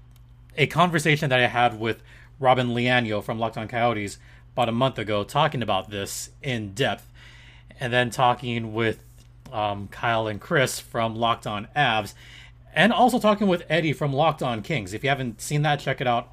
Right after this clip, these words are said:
on the Kings channel. So there is one thing that each of them brought up, and it was, what are the Ducks doing to celebrate the thirtieth anniversary? And another thing,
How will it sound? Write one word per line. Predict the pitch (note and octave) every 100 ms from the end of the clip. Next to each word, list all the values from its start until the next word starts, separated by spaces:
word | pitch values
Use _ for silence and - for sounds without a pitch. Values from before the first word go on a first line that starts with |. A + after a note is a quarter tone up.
| -
on | A2+ G#2+
the | G#2+ G2 -
Kings | C3+ C#3 C#3+
channel. | E3+ D#3 E3+ - - - - - - -
So | - C3+ A#2+ - - - - -
there | C#3 E3
is | E3+ A#3 F3+
one | A#2 G#2 G#2 B2+ F3 F#3
thing | C#3+ C3+ C3+ - - - -
that | B2 A2 - - - -
each | A3+ G#3
of | A3+ F3+
them | F#3 F3+ D3 -
brought | C#3 A2 A2+ B2+ F#3 D3+
up, | G2+ - - - - - - - -
and | B2+
it | D#3 D#3
was, | C#3+ B2+ G2+ - -
what | A#2 G#2+ A2+ F3 -
are | G3 G3+
the | F#3
Ducks | A#2+ C#3+ D3+ -
doing | C3 A#2 C3 C3+
to | C#3 C3
celebrate | - D#3 D3 D3+ D3 D#3
the | D3
thirtieth | - D3+ C#3+ C#3
anniversary? | C#3 C3 A#2+ A#2+ - B2+ A#2+ - - - - - - - -
And | F3+ F#3+
another | G3 A3
thing, | F#3 B2 F2+